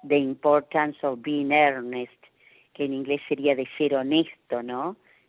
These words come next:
Nosotros lo traducimos por Ernesto, pero tiene que ver con la honestidad. El relato de Dorian, el retrato de Dorian Gray,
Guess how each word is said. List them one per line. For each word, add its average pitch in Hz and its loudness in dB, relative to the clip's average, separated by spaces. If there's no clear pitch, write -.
Nosotros 135 -4
lo 135 0
traducimos 135 -4
por 127 -4
Ernesto, 127 -4
pero 131 0
tiene 139 0
que 147 0
ver 131 2
con 139 -2
la 127 0
honestidad. 127 -2
El 143 0
relato 151 2
de 139 0
Dorian, 135 -4
el 151 0
retrato 151 2
de 123 -6
Dorian 131 -4
Gray, 135 -4